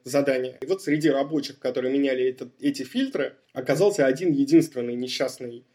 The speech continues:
человек, э, который когда-то давным-давно,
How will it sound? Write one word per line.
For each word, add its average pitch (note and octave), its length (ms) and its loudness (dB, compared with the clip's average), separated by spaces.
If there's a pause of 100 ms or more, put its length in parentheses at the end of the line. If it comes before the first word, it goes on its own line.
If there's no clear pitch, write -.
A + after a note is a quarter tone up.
(280)
человек, A#3+ 580 2 (480)
э, B2 480 -4
который C#3+ 360 2
когда-то C3+ 640 0
давным-давно, C3+ 960 0